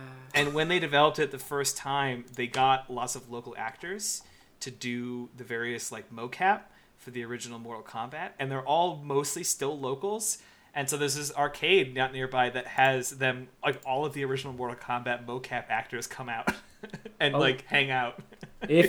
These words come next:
Speaker 1: It's weird.
Speaker 2: I'm gonna say this: if anybody is near Dayton, Ohio in July, I forget the exact day, I think, like, the twenty-first,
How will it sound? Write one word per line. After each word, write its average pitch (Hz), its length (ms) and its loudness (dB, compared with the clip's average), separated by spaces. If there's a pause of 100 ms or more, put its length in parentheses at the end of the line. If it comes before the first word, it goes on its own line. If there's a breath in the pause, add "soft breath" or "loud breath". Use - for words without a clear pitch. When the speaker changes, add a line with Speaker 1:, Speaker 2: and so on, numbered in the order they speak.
Speaker 1:
It's - 80 -14
weird. 143 460 -4
Speaker 2:
I'm 147 180 6
gonna 156 140 8
say 147 180 6
this: 160 320 4
if 127 140 -4
anybody 131 480 4
is 113 240 0
near 139 340 -2
Dayton, 139 400 2
Ohio 139 560 0
in 117 220 -4
July, 117 640 -2
I 104 40 -4
forget 113 300 -8
the 123 80 -2
exact 110 320 -4
day, 107 140 -2
I 101 40 -2
think, 110 160 -10
like, 107 140 -10
the - 80 -20
twenty-first, 120 720 -6